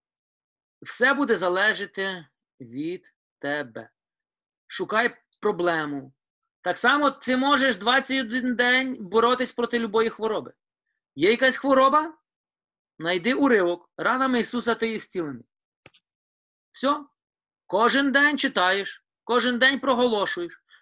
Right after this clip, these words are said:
кожен день молишся за себе. Тобто на протязі двадцять один день, тоді дивишся результат.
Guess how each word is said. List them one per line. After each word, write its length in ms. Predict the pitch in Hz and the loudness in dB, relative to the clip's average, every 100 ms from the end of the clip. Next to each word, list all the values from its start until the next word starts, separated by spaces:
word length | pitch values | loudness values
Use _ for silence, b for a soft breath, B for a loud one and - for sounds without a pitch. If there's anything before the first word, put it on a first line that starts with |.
| _ | _
кожен 540 | 170 233 233 277 269 | 0 2 0 -2 -2
день 480 | 208 254 262 269 262 | 0 2 0 -2 -2
молишся 580 | 220 240 240 220 - 202 | 0 2 2 0 -2 -6
за 120 | 196 | -6
себе. 380 | - 202 165 151 | -4 -4 -4 -6
Тобто 260 | 196 165 | -6 -4
на 100 | 196 | -4
протязі 440 | 202 262 269 240 240 | 0 0 0 -4 -4
двадцять 300 | 226 240 254 | -2 -2 -4
один 180 | 240 240 | -6 -2
день, 300 | 240 240 233 B B _ | -2 -2 -6 B B _
тоді 220 | 160 165 | -8 -6
дивишся 440 | 165 147 147 - 185 | -6 -6 -6 -8 -10
результат. 460 | 196 226 - 95 | -10 -10 -12 -14